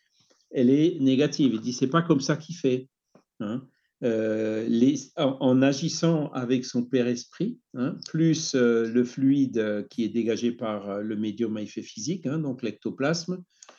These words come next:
que l'esprit arrive, alors, s-, à, à donner comme si c'était une espèce de vie factice à l'objet, et cet objet ensuite, ben, se déplace, euh,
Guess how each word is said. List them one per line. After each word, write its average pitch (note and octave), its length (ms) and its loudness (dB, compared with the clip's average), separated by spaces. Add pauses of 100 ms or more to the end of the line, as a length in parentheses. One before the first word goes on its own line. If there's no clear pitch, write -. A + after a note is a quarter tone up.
(300)
que D3 100 2
l'esprit D#3 500 2
arrive, D#3 680 2 (540)
alors, B2 340 0 (200)
s-, - 480 -16 (280)
à, D#3 260 -6
à C#3 60 4
donner D#3 520 2
comme F3 160 2
si F3 160 -4
c'était E3+ 340 2
une D#3 100 0
espèce C#3+ 340 0
de B2+ 100 4
vie C#3 240 -2
factice - 640 -4
à C3 80 0
l'objet, B2 480 2 (340)
et C3+ 120 -2
cet C3+ 260 0
objet C#3 320 2
ensuite, E3 400 -2
ben, C#3+ 100 0
se C3 140 -2
déplace, B2 600 -2
euh, G#2+ 340 -6